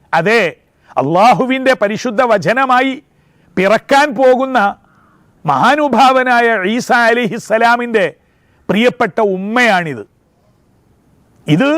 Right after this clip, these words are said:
ആധ്യാത്മിക ലോകത്ത് വളരെ ഉയർന്ന സഹോദരിയാണ്. ഔന്നിത്യത്തിൻ്റെ ഉന്നത പടവുകളിൽ, "യാ മറിയമു ഇന്നല്ലാഹ സ്തഫാക്കി വതഹറക്കി വസ്തഫാക്കി അലാ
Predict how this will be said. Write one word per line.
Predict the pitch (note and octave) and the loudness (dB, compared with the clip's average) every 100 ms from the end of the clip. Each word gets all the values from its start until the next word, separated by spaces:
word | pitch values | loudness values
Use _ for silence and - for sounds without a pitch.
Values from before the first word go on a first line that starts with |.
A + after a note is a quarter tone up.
| C#4+ - _ _ - | -4 -8 _ _ -2
ആധ്യാത്മിക | D3+ E3 B3+ C4 C#4+ C#4+ | 0 2 0 0 0 2
ലോകത്ത് | C4 C4+ G#3+ D4+ A#3 | 4 2 0 0 0
വളരെ | A#3 C4 A#3 | 2 0 0
ഉയർന്ന | A3+ B3 C#4+ D4+ - | 0 0 0 -2 0
സഹോദരിയാണ്. | A#3 C4 C#4 C#4+ C4+ F#3 - _ _ _ _ _ _ _ _ _ _ | 2 2 2 2 0 -2 -10 _ _ _ _ _ _ _ _ _ _
ഔന്നിത്യത്തിൻ്റെ | - D#3 C4+ D#4 - D4+ - C4+ C4+ B3 | -2 0 0 0 0 -2 -2 -2 0 0
ഉന്നത | A3 C#4+ D4 B3+ | 0 0 2 2
പടവുകളിൽ, | A3 B3 C4 B3+ A3+ C3+ _ _ _ _ _ _ _ _ _ _ - | 0 -2 0 0 -2 -6 _ _ _ _ _ _ _ _ _ _ -4
"യാ | B2+ E3+ A#3+ C4 | 0 2 2 2
മറിയമു | A#3+ C4 C#4 D4+ E4 - _ _ _ _ _ - | 2 2 0 0 -2 -2 _ _ _ _ _ -8
ഇന്നല്ലാഹ | D#3+ G#3 A#3+ A3 A#3 C4+ A3 B3 | -4 0 0 0 2 2 2 0
സ്തഫാക്കി | - A3 G#3+ A#3+ C#4 - A#3+ D#3 _ _ _ _ _ | -2 -2 0 2 2 0 -6 -8 _ _ _ _ _
വതഹറക്കി | F3+ G3 G#3 - - B3+ C#4+ A#3 B3+ F3 - _ _ - | -2 0 0 0 0 2 2 0 -4 -6 -10 _ _ -2
വസ്തഫാക്കി | F3+ G3+ _ G#3 G3+ G#3+ B3 D4 - D#4 A#3 - _ _ _ - | -2 -2 _ 0 2 2 2 2 0 0 -2 -10 _ _ _ -4
അലാ | E3+ A3 | 0 2